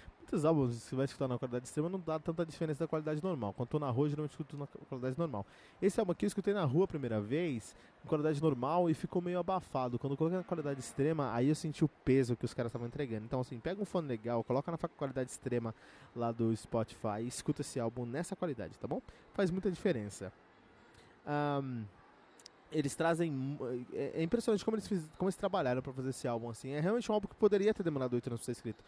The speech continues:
porque tem muitos detalhezinhos nas músicas. Por exemplo, quando sai de uma, de um, de um, de um momento na música e vão pra um outro momento na música, é, e eu vou trazer aqui o exemplo de The Farmer's Tale, a última música do álbum, né? Ahn, deixa eu pegar aqui certinho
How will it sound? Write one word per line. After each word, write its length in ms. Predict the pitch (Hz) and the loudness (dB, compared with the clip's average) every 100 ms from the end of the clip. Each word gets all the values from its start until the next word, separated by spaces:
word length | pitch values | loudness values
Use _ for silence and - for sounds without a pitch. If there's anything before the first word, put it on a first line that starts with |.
| - - - | -20 -20 -6
porque 160 | - | -4
tem 140 | 185 214 | -2 -2
muitos 800 | 190 185 202 220 220 202 185 147 | -2 0 0 2 0 -2 -2 0
detalhezinhos 760 | 131 127 131 117 110 117 113 | -2 0 -2 -2 -4 -6 -6
nas 200 | 117 110 | -4 -6
músicas. 420 | 110 110 117 123 110 | -6 -6 -4 -6 -4
Por 120 | 135 | -4
exemplo, 260 | 110 98 - | -4 -6 -8
quando 200 | 110 117 | -8 -6
sai 180 | 123 | -4
de 80 | 113 | -4
uma, 160 | 110 107 - 120 | -4 -6 -8 -4
de 80 | |
um, 80 | 113 113 120 | -4 -4 -6
de 140 | 113 | -4
um, 140 | 117 110 - - - - | -4 -6 -14 -20 -20 -8
de 100 | 117 | -4
um 20 | |
momento 340 | 127 120 117 127 | -2 0 -2 0
na 80 | 117 | -2
música 340 | 117 131 - | 0 -2 -2
e 40 | |
vão 100 | 120 | -2
pra 120 | 120 120 | -2 -2
um 100 | 120 | -4
outro 180 | 127 | -4
momento 300 | 123 113 110 | -4 -4 -6
na 100 | 110 | -6
música, 440 | 107 117 151 - 107 - | -4 -2 -2 -2 -6 -6
é, 340 | 120 110 107 107 | -6 -4 -4 -4
e 80 | 107 | -4
eu 60 | |
vou 80 | 107 | -4
trazer 180 | 107 104 | -6 -8
aqui 120 | - | -4
o 60 | 110 | -4
exemplo 380 | 104 104 107 104 | -4 -6 -4 -6
de 360 | 104 104 104 | -4 -4 -4
The 80 | 101 | -6
Farmer's 480 | - 117 110 107 - | -4 -4 -4 -6 -4
Tale, 280 | 113 143 160 | 0 0 0
a 200 | 95 92 | -2 -2
última 240 | 113 113 | -4 -6
música 220 | 107 - | -6 -2
do 120 | 180 147 | 0 2
álbum, 260 | 156 127 | 2 0
né? 180 | 110 196 - - - - - - - - - | -4 -8 -10 -20 -20 -20 -20 -20 -20 -20 -10
Ahn, 480 | 110 107 107 107 107 107 104 - - - - - - - - | -6 -2 -2 -4 -4 -6 -10 -16 -20 -20 -20 -20 -20 -20 -10
deixa 120 | - | -8
eu 40 | |
pegar 180 | 104 104 | -6 -8
aqui 120 | 92 - | -10 -10
certinho 500 | 107 101 180 160 | -10 -8 -8 -8